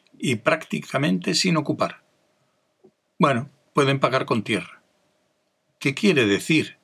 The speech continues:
preguntó Pirén. "Este mundo está casi deshabitado y la tierra desocupada probablemente sea fértil. Si ocurre lo que debe ocurrir y ustedes cooperan, quizá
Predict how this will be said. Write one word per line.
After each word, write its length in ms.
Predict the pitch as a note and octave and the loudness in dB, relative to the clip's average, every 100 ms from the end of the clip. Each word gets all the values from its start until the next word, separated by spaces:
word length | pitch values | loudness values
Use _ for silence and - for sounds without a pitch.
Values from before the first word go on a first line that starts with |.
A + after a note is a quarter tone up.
| _ _ _ _ _ | _ _ _ _ _
preguntó 440 | - G#2+ G#2 G2+ F#2 | -8 -2 -2 -2 -2
Pirén. 440 | G#2 F#2+ F2 E2 - C#3+ _ _ _ _ _ _ _ | -2 -4 -4 -8 -14 -20 _ _ _ _ _ _ _
"Este 220 | - C#3 F3+ | -4 2 4
mundo 220 | G3 G3 | 6 6
está 220 | F3+ - | 4 0
casi 300 | - F#3+ F#3 | 0 0 0
deshabitado 640 | D#3 D3 C#3+ C3 B2 A2+ | 0 0 0 0 0 2
y 40 | A2 | 2
la 140 | G#2 | 2
tierra 340 | G#2 D#3 F3 | 0 0 0
desocupada 680 | F3 D#3+ D#3+ D3+ D3 F3+ F#3+ | 0 0 -2 -2 0 2 2
probablemente 800 | D3+ B2+ C#3+ D#3+ E3+ F3 G#3+ G#3+ - - | 0 2 2 2 0 0 -2 -4 -8 -14
sea 300 | - - G3 | -2 0 0
fértil. 480 | - E3 - A2 G2+ _ _ _ _ _ _ | 0 -2 -2 -12 -12 _ _ _ _ _ _
Si 220 | - D#3 | 0 4
ocurre 400 | B2 G3+ G#3 F#3+ | 4 4 4 4
lo 100 | F3 | 4
que 80 | E3 | 4
debe 200 | D3+ D3+ | 4 4
ocurrir 480 | C#3 C#3 A2 G2 - _ - | 4 2 0 -2 -4 _ -4
y 140 | B2 | -2
ustedes 500 | A2+ - B2+ F#2+ E2+ | -2 0 0 0 -4
cooperan, 720 | - F2 D2+ E3 F#3 G#3+ A3+ - - _ - | -4 -8 -4 0 2 2 0 -10 -20 _ -2
quizá 500 | A3 G3+ E3 C#3 | 0 2 2 2